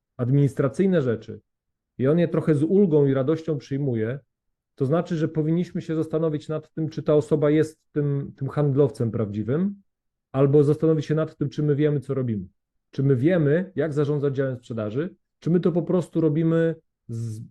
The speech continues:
nadania, z przypadku albo intuicyjnie.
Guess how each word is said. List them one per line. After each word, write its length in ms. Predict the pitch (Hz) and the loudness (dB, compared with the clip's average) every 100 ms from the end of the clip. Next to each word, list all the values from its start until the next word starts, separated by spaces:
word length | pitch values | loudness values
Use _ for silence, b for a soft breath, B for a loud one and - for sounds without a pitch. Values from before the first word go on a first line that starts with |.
| - | -6
nadania, 520 | 131 123 143 160 147 | -2 0 2 2 2
z 80 | 143 | 0
przypadku 920 | - - 113 131 131 - 127 123 123 _ _ _ | -6 -8 -4 -4 -4 -4 0 0 0 _ _ _
albo 380 | 135 131 127 143 | -2 0 4 4
intuicyjnie. 800 | 147 131 147 143 - 123 104 | 4 4 2 2 0 -2 -4